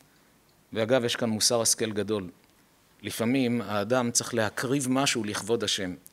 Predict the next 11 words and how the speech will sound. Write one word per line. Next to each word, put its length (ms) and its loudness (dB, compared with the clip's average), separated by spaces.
והוא 140 -2
מרגיש, 300 0
"אני 140 -2
מפסיד. 380 0
אם 120 2
אני 120 4
עושה 280 4
את 60 -4
זה, 120 -2
אני 120 -2
מפסיד." 400 -2